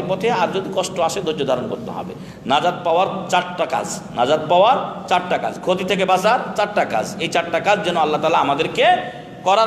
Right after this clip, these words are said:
তৌফিক দান করেন। আল্লাহ, কোনো সময় যদি কোনো প্রশ্ন আসে, নাজাত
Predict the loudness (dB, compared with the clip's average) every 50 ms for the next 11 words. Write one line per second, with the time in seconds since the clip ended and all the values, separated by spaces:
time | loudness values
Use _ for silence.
0 | 2 0 -2 -2 -2 -2 -2 -2 -2 -2 0 -2 0 0 0 0 0 0 0 -2
1 | -2 -2 0 0 0 0 0 0 0 0 0 0 -2 -4 -4 -4 -4 -4 -4 -6
2 | -6 -6 -4 -2 0 0 0 2 0 0 2 2 0 0 0